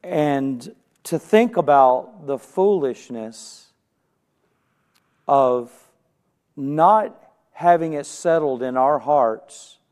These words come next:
whether we have believed on the Lord Jesus Christ as our Savior or not. I tell you what, the, I don't want to get into talking to, about doubts and whether a Christian can doubt, but whatever the case,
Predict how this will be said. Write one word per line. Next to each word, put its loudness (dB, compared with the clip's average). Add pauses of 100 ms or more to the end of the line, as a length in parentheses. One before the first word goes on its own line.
(580)
whether 0
we -4
have -2
believed -4
on -4
the -4
Lord -4
Jesus -12
Christ -2 (480)
as -4
our -4
Savior -4
or -10
not. -6 (540)
I 4
tell -2
you -2
what, 0
the, -6 (380)
I 4
don't 4
want -2
to -6
get -4
into -8
talking -2
to, -10 (100)
about 0
doubts 2
and -8
whether -2
a -6
Christian -10
can -10
doubt, 2 (320)
but 0 (300)
whatever 4
the -4
case, -6